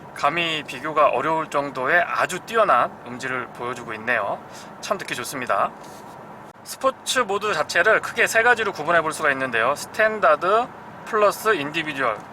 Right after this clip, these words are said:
이렇게 구성이 됩니다. 플러스로 놓게 되면은 이 미션의 반응이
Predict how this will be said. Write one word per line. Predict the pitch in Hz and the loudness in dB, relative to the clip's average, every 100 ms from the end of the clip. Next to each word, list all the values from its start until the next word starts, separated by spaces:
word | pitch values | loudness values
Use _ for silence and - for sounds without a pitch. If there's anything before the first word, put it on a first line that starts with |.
| - | -6
이렇게 | 180 - 202 | -6 0 -2
구성이 | - 151 156 | 0 0 0
됩니다. | 123 117 113 101 - - - - - | -2 -2 -2 -2 -8 -16 -16 -16 -2
플러스로 | 285 294 - 269 269 254 | 4 4 4 0 0 -2
놓게 | 233 185 214 | -2 0 2
되면은 | 190 165 196 214 135 127 | 2 4 4 4 2 -4
이 | 127 | -8
미션의 | 135 - 247 240 226 202 | -4 0 4 6 6 6
반응이 | 143 147 180 175 | 4 2 0 -4